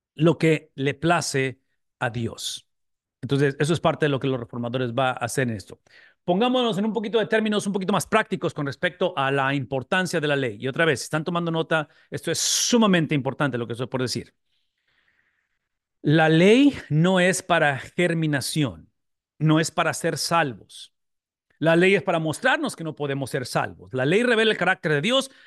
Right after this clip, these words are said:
Cuando el carácter de Dios es revelado, lo primero que sucede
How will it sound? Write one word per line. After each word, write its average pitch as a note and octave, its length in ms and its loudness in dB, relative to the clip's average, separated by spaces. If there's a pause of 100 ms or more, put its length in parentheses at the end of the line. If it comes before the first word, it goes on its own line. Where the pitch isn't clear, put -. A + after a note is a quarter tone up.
(100)
Cuando E3 220 -4
el D3+ 40 -6
carácter E3+ 340 0
de D#3 80 2
Dios D#3 160 -2
es D#3+ 80 0
revelado, A3+ 600 2
lo D#3 120 -2
primero A3+ 520 -2
que E3+ 120 -6
sucede B2 480 -6